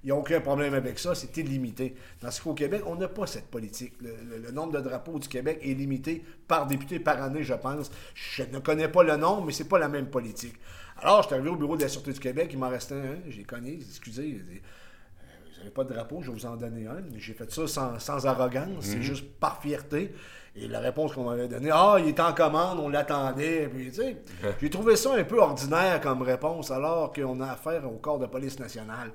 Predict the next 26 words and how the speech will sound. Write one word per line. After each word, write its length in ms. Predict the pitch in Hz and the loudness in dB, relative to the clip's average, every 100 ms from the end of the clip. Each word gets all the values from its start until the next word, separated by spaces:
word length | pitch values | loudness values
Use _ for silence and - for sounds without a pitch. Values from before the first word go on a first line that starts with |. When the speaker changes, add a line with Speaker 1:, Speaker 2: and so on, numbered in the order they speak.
| - 95 | -12 -12
Speaker 2:
Mhm. 60 | - - - - | -14 -14 -16 -2
Speaker 1:
L'autre 280 | 143 247 - | 8 8 8
histoire 340 | - 185 214 | 0 4 4
que 60 | 147 | 4
j'ai 120 | 139 | 2
racontée, 500 | 139 139 139 135 240 | 4 2 0 -2 2
j'en 180 | 185 185 | 2 4
aurais 280 | 214 208 196 | 4 4 6
d'autres 260 | 196 226 156 | 6 6 4
à 60 | |
raconter. 460 | 135 127 127 120 135 | 2 0 -2 0 4
Speaker 2:
Oui, 180 | 226 151 | 4 4
Speaker 1:
Et 80 | |
Speaker 2:
ben 80 | 165 | 8
Speaker 1:
l'autre 140 | 247 277 | 8 8
Speaker 2:
oui. 80 | 196 | 4
Speaker 1:
qui 60 | |
est 40 | 147 | 4
d'importance, 680 | 151 170 160 - 180 202 151 | 6 6 4 4 2 2 4
je 100 | 139 | 4
pense, 440 | 139 175 180 139 | 4 2 0 -4
du 80 | 135 | -2
moins 260 | 139 175 170 | 0 0 0
pour, 240 | 135 120 | -2 0
euh, 120 | 113 - - - - - - - | -2 -4 -16 -20 -18 -18 -18 -8
mon, 140 | 127 | -6